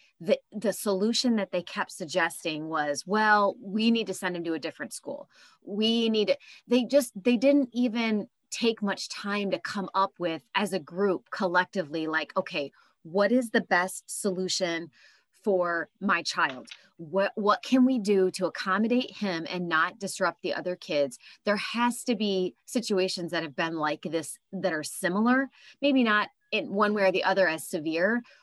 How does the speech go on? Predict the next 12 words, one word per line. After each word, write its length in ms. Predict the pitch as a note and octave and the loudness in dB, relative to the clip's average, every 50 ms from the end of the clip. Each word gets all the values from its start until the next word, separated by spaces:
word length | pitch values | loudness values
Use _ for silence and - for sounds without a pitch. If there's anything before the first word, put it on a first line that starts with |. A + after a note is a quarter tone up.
| _ - | _ -2
or 300 | - G#3 F#3+ E3+ E3+ F3 | 2 4 4 4 4 2
more 300 | E3 E3+ F#3 F#3 G3 G#3 | 2 4 6 6 6 6
severe 400 | - - G#3 F#3 G3+ G3 G3+ G3 | 4 0 0 2 2 2 2 0
in 80 | F#3 | -2
a 60 | F3 E3+ | -2 0
different 320 | D#3+ F3+ - G#3+ G3 - | 0 0 0 -2 -6 -2
direction, 560 | G#3 F#3+ F#3 G3 G3 - - G#3+ A3 G#3+ F#3 | 0 0 0 0 0 -2 -4 -2 -4 -4 -2
but 200 | D#3 F#3+ E3+ - - _ _ _ _ _ _ _ _ | 0 0 0 0 -2 _ _ _ _ _ _ _ _
there 200 | - A#3+ A3+ A#3 | -2 0 2 2
has 440 | G3+ - - B3+ C#4 C#4+ C#4 - - | 0 0 0 2 2 2 2 0 -4
to 100 | - C#4 | -2 0
be 420 | A3+ A#3 A3+ A3 G#3+ A3 G#3+ - | 0 2 2 0 0 -2 -4 -6